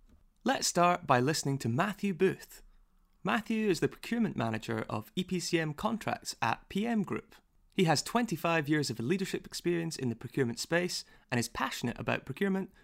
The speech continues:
because it creates multiple value points for the organization, from cost and risk mitigation to innovation and sustainability.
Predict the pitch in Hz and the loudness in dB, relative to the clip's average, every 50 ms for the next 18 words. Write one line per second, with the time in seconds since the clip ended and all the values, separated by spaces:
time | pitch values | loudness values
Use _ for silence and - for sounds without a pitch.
0 | _ - 139 - 147 127 131 - - - 135 123 120 - - 123 135 165 180 - | _ -10 -6 -2 -2 -2 -2 -2 -6 -2 -2 -2 -2 -2 -2 -2 -2 -2 -2 -4
1 | - - 175 143 156 180 185 160 131 117 - - 117 117 - - - - 123 117 | -4 -2 -2 0 2 2 2 2 0 -2 -4 -6 -10 -10 -10 -12 -10 -8 -4 -2
2 | 113 113 120 135 147 139 147 143 139 117 - - - - - - _ _ _ _ | -2 -2 -2 -2 -2 -2 -2 -2 -2 -4 -4 -6 -10 -12 -14 -18 _ _ _ _
3 | _ _ - 117 113 - - - 156 165 165 - - - 113 110 123 185 202 - | _ _ -6 -6 -6 -4 -2 2 4 4 4 2 -2 -2 -2 0 0 0 -2 -2
4 | - 190 190 - 165 185 180 170 - 185 180 170 170 - - - - _ - - | -2 -4 -4 0 0 -2 0 0 -2 -2 -2 -4 -4 -10 -20 -20 -14 _ -6 -2
5 | - 120 120 127 120 135 139 135 - 143 120 - - 120 113 113 107 - - 110 | 0 2 2 4 4 2 2 2 0 -4 -4 -2 -2 -2 -2 -2 -4 -6 -6 -6
6 | - - 117 120 127 143 151 123 - - - - - - | -6 -4 -4 -4 -2 -2 -2 -4 -4 -6 -12 -14 -14 -14